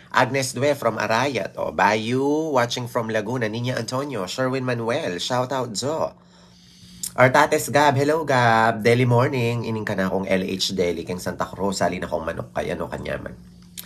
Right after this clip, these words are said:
From Ara-, ay, Gab, man-order ko pala kay kakanyan.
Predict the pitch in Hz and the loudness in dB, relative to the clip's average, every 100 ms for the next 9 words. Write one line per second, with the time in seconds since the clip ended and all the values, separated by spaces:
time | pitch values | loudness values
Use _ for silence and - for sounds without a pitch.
0 | - - - - - - 120 127 127 123 | -18 -20 -20 -20 -20 0 4 4 4 2
1 | 117 - 165 190 185 196 196 180 185 190 | 2 2 6 8 8 8 6 4 4 4
2 | 175 175 175 160 156 143 131 127 131 117 | 2 0 2 2 2 0 -2 -2 -2 0
3 | 123 110 | 0 0